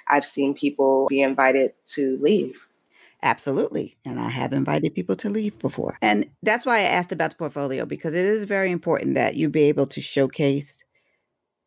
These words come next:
Speaker 2: the variety of your strengths, but sometimes it's a personality fit.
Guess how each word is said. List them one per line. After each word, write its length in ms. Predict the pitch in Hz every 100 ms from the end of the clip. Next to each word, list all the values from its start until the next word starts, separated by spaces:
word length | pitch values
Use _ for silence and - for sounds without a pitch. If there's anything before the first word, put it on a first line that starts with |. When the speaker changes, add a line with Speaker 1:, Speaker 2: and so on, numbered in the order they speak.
| -
Speaker 2:
the 320 | - 165 131
variety 400 | 139 147 147 147
of 80 | 139
your 120 | 127
strengths, 460 | 135 - 151 170 -
but 200 | 160 147
sometimes 460 | 196 254 320 233 160
it's 140 | 147
a 60 | -
personality 840 | - 123 - 120 - 240 - -
fit. 260 | - -